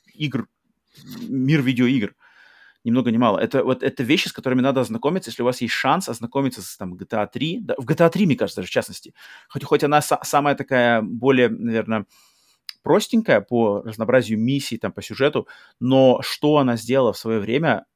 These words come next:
для игр, как это вообще воспринималось в двухтысячном, две тысячи первом году.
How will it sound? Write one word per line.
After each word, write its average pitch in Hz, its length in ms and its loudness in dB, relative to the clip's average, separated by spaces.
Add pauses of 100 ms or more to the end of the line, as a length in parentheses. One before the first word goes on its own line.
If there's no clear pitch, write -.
(120)
для 107 580 -4
игр, 127 400 -6
как 113 240 -6
это 107 160 -10
вообще 98 220 -10
воспринималось 104 640 -6 (120)
в 95 220 -6
двухтысячном, - 680 -14
две 98 80 -14
тысячи - 200 -12
первом 107 200 -6
году. 110 280 -6